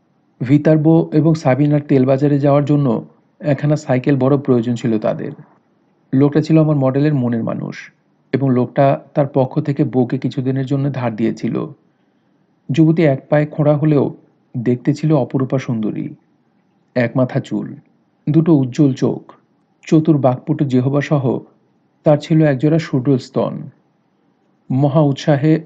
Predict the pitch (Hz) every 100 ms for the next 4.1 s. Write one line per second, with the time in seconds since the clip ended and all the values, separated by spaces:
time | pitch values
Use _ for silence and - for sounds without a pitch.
0 | - - 147 135 139 131 151 156 120 110
1 | 117 113 113 113 110 110 110 - - -
2 | - _ _ _ _ _ _ _ - 127
3 | 113 135 147 131 135 139 143 139 139 143
4 | 135